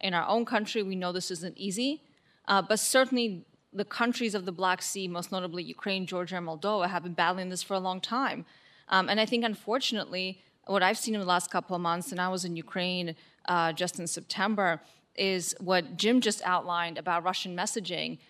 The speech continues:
about the lack of U S reliability, um, the lack of U S leadership, the lack of U S just care and involvement in the region, and the lack of our capability to act, um, has been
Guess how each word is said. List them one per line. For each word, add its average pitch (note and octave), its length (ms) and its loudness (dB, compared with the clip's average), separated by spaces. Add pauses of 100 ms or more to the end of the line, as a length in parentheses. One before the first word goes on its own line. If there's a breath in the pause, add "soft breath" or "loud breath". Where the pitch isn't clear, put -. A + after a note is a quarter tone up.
(160 soft breath)
about F3 300 4
the F#3+ 100 -2
lack F3+ 300 4
of E3+ 180 -4
U F3 160 -4
S E3 180 -6
reliability, F#3 840 0 (380 soft breath)
um, F3 480 4
the F#3+ 100 -4
lack F#3 320 2
of F3 120 -4
U E3+ 180 -4
S - 180 -4
leadership, G3+ 460 0
the F#3+ 80 -2
lack F#3+ 240 2
of A#3 100 -2
U G3+ 200 -2
S F#3+ 120 2
just - 300 -6
care F3+ 460 0
and A#3 80 -2
involvement F3 520 0
in F3 80 -8
the E3+ 80 -6
region, F#3 380 -2
and G3 360 -6
the G3+ 140 -4 (140)
lack G#3+ 280 2
of A#3 200 -4
our G3 180 0
capability G#3 840 0
to - 200 -8
act, G#2+ 400 -8 (500 soft breath)
um, F#3 420 4
has A#3 300 2
been G#3+ 300 -2